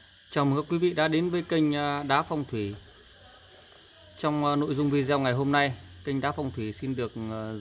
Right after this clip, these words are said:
giới thiệu đến với quý vị một bệ tinh thể thạch anh trắng. Nó gồm nhiều các tinh thể thạch anh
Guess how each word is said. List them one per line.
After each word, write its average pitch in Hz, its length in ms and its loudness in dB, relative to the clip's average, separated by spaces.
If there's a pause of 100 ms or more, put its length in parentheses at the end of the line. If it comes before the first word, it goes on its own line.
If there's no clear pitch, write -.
giới 143 140 -2
thiệu 147 220 -4
đến 131 180 0
với 147 100 -2 (100)
quý 147 80 0
vị 143 300 -2
một 110 280 -4
bệ 135 280 4 (160)
tinh 143 240 0
thể 107 200 -4
thạch - 180 -10
anh 131 200 -2
trắng. 131 280 -2 (920)
Nó 131 160 -4
gồm 117 340 0
nhiều 123 240 2
các 131 140 -6
tinh 135 160 0
thể 110 120 -4
thạch - 180 -8
anh 127 220 0